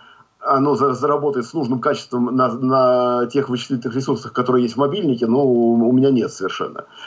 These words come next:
Пока это работает только по интернету, то есть вы посыл-, вы, вы посылаете на сервер, э, э, свою фотографию,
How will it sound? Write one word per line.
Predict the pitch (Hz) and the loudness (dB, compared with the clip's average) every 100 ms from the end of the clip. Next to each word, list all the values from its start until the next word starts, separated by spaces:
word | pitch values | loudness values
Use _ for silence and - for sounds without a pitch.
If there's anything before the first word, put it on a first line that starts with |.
| - | -4
Пока | 135 254 | -2 0
это | 247 170 | 0 0
работает | 160 185 170 | 0 -2 0
только | 185 - | -2 -2
по | - | -4
интернету, | - 175 143 117 | -2 0 0 -2
то | 120 | -4
есть | 110 123 | -4 -4
вы | |
посыл-, | 120 127 143 | -6 -2 0
вы, | 135 139 139 135 | 2 0 2 0
вы | 135 | 0
посылаете | 127 135 131 113 117 | -2 0 0 0 0
на | 127 | 0
сервер, | 135 117 113 101 - | 0 0 0 -2 -2
э, | 127 113 107 _ _ - - - | 0 2 0 _ _ -20 -20 -6
э, | 131 123 123 135 | 0 2 2 0
свою | 139 135 | 0 0
фотографию, | 131 156 240 240 165 131 | 0 0 -2 0 0 2